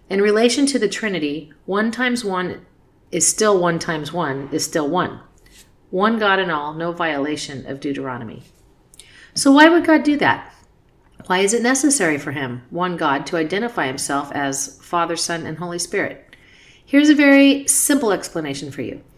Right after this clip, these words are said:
If God's ways are higher than our ways and his thoughts higher than our thoughts,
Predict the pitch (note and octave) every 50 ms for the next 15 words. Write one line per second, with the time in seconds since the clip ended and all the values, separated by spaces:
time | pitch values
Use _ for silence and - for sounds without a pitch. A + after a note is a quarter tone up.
0 | _ _ _ - _ - - _ _ - G3+ G#3 - - A#3+ C#4+ E4 D#4 D4+ C4+
1 | C4 B3 B3 B3 A#3 G#3+ - G3 F#3+ F#3 F#3 F3+ E3 D#3+ D#3 D#3 D#3 D#3 D3+ C#3
2 | B2 C3+ C#3 - D#3 C3+ - F3 D#3+ - - F#3 F3+ - - - - - F3 E3
3 | D#3+ D#3 D3+ D3 - - D#3+ D3+ D3+ - - A2+ D2+ - - - - -